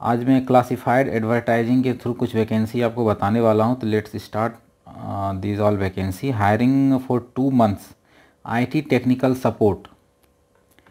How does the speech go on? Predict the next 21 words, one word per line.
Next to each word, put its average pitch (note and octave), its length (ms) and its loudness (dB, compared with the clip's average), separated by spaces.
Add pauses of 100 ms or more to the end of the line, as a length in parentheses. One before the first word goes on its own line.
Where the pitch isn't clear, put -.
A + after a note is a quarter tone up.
(680)
आपके A#2 240 0
पास C#3+ 220 4
जो C3+ 120 0
होना C3+ 220 4
चाहिए, C#3 240 0
minimum C3 400 4
five C3 200 4 (100)
years C3+ 260 2
experience, C3 640 -2 (100)
technical C3 540 4 (840)
on-site C#3 600 2
support C3+ 400 2
of B2 180 2
the B2 160 4 (100)
wide A#2+ 260 6
range B2 300 2
of B2 200 0
आईटी A2 500 -2
equipment, A2 480 0
desktop, A2 500 0
laptop, G#2+ 460 0